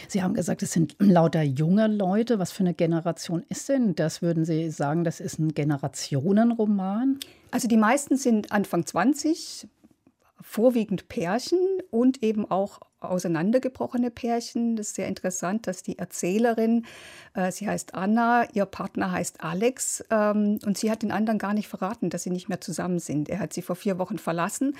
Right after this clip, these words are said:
Speaker 2: und sie hat es verschwiegen und bekommt's auch nicht hin, das zu erzählen. Die einzige, die das weiß, ist ihre Mutter, die hatte sie nämlich am Handy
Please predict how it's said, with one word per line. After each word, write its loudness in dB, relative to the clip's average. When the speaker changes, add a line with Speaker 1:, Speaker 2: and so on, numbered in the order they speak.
Speaker 2:
und -2
sie 0
hat 0
es -6
verschwiegen 0
und -2
bekommt's -2
auch 0
nicht -4
hin, 2
das -2
zu -8
erzählen. -2
Die -8
einzige, -2
die -6
das -8
weiß, -2
ist -10
ihre -4
Mutter, 0
die -4
hatte -6
sie -6
nämlich -2
am 0
Handy 2